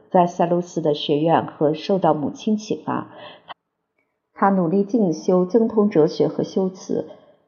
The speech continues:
僧侣的德行和学者的知识不仅没有使他的个性更为高贵，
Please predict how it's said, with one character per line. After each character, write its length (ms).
僧 240
侣 140
的 140
德 180
行 240
和 160
学 220
者 120
的 120
知 180
识 180
不 160
仅 240
没 120
有 120
使 200
他 180
的 100
个 200
性 260
更 220
为 120
高 220
贵， 280